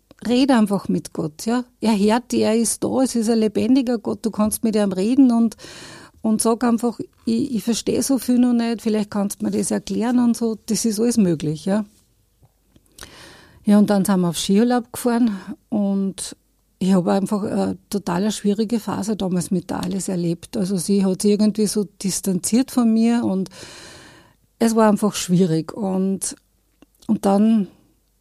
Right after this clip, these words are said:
hab ich mich einfach in dem, in dem Apartment, wo wir waren, hab ich mich halt zurückgezogen und hab mir gedacht, „So, jetzt hab ich mir Kassetten mitgenommen von der Irene, wurscht, die höre ich mir jetzt an.“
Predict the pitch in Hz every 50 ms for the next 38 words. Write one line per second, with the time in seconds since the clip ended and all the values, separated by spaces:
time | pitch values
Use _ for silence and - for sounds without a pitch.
0 | _ _ _ _ _ _ _ _ _ _ _ _ - 180 185 196 190 196 208 196
1 | 190 185 185 175 220 208 - - - - - 208 190 190 180 180 170 - - -
2 | 180 180 170 - 180 170 165 - - 180 147 - 185 175 180 - - 214 202 185
3 | 190 190 196 190 180 180 185 180 196 202 196 180 180 175 180 175 180 170 151 -
4 | - - 214 208 - - - - 214 196 202 190 185 175 160 180 175 151 175 170
5 | - - - 170 170 147 - _ _ - - 185 175 180 175 185 170 - 180 156
6 | - 190 185 - - 226 208 202 202 - - 208 202 190 185 - 196 175 160 165
7 | 160 160 190 196 214 226 214 - - - - - - - - - - - - 196
8 | 208 - - - - - - 185 156 175 175 147 190 175 170 165 156 160 160 -
9 | - - - - - 156